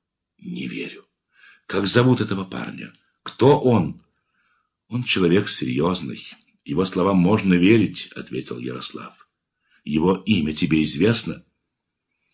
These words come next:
Ну, конечно, ведь мы столько времени пробыли вместе в лагере.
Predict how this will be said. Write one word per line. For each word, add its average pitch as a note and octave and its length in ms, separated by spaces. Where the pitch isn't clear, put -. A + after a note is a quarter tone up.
Ну, A2+ 180
конечно, C3 580
ведь D2 200
мы - 160
столько B2+ 420
времени C3 380
пробыли B2+ 400
вместе B2+ 460
в A#2 80
лагере. A#2+ 500